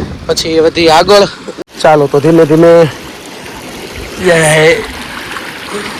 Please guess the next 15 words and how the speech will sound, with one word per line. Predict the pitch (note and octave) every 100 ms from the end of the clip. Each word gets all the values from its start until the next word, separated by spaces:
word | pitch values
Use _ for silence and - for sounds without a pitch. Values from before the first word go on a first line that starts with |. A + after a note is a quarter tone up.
| - - -
શેત્રુંજી | D#3+ D3 D#3 D#3+ D3 D3+
નદીનું | D#3+ C#3+ C#3+
પાણી | D#3 D3+
છો | C#3+ G3
અમારે. | F3 D#3 D3 - - - - - - - - -
આહા, | - D#3 D3+ E3+ C#3 D#3 - - - - - -
પગ | F3 D#3+
લપસે | D#3 E3+ - F#3+
નહીં | G3 G3
તો | F3
સારું, | F3 E3+ D#3
મોબાઈલ | E3 F3+
પકડવો | - G#3 F#3+ F3+
પડશે | F3+ E3+ E3+
વ્યવસ્થિત, | E3 F3+ - A3